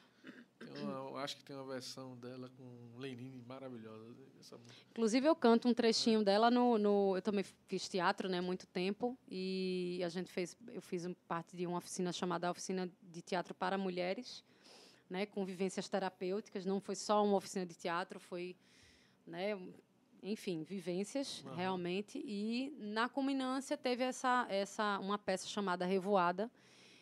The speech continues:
Speaker 2: e que uma conta a história da outra,
Speaker 1: Que
Speaker 2: e
Speaker 1: bacana.
Speaker 2: é uma coisa maravilhosa. Imagina vinte mulheres imers-, imersas no, no,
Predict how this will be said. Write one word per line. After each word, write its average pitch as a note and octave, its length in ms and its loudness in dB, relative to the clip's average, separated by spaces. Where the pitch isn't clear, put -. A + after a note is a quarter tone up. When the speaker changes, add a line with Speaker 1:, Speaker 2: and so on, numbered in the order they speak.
Speaker 2:
e G3+ 140 -4
que G#3 360 -6
uma G#3 280 0
conta F#3 300 -2
a - 20 0
história F3+ 460 -2
da F#3 160 0
outra, F3 460 -4
Speaker 1:
Que G#3 80 -14
Speaker 2:
e A3 60 -16
Speaker 1:
bacana. F#3 240 -6
Speaker 2:
é F3 560 -2
uma E3+ 300 -10
coisa F3+ 420 0
maravilhosa. E3+ 460 -6
Imagina F3+ 480 -2
vinte G3 280 -6
mulheres F#3 720 -4
imers-, G#3+ 760 -4
imersas G#3 640 2
no, G#3+ 260 4
no, G3 180 -6